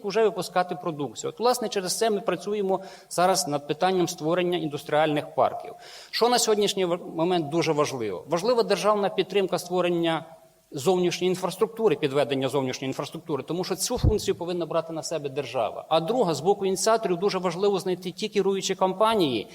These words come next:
які здатні будуть облаштувати його належним чином і залучити інвесторів. В цьому плані ми вважаємо, що дуже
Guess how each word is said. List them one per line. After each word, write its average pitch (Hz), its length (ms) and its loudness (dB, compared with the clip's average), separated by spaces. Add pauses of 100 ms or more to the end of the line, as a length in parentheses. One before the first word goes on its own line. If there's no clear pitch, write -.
(220)
які 147 260 0
здатні 208 460 0
будуть 196 420 -2 (400)
облаштувати 208 680 2
його 185 140 4
належним 185 440 2
чином 214 300 2
і 175 80 4
залучити 165 640 0 (400)
інвесторів. 131 600 0
В 135 40 -10
цьому 247 240 4
плані 226 260 0
ми 214 120 2
вважаємо, 208 480 2
що - 100 -6
дуже 190 320 2